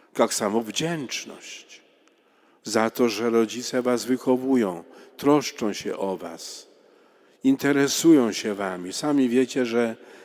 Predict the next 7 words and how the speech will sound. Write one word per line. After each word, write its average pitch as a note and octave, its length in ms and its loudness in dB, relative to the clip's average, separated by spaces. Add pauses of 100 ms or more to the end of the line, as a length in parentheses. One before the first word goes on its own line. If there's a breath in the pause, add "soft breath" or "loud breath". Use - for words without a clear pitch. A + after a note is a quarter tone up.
(140 loud breath)
bez A#2+ 380 2
nich A2 180 -2
życie A#2+ 380 0
byłoby A#2 420 2
w G#2 100 -2
ogóle C3+ 520 0 (340 loud breath)
niemożliwe. D3+ 840 0